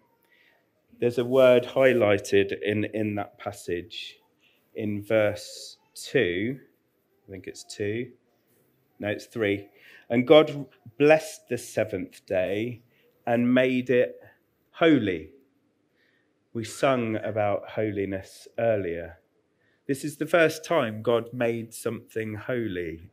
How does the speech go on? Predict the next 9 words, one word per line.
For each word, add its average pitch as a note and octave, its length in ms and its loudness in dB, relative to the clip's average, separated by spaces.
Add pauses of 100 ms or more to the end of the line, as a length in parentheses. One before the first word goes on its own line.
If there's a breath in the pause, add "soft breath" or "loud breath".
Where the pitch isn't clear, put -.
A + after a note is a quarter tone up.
in F#2+ 180 -10
the F2+ 100 -10
Bible, E2+ 600 -10 (500)
and A#2 140 -2
it's - 180 -6
time. E2 720 -2 (1800 soft breath)
He C3+ 120 -4
just F3 460 0
created C#3+ 840 4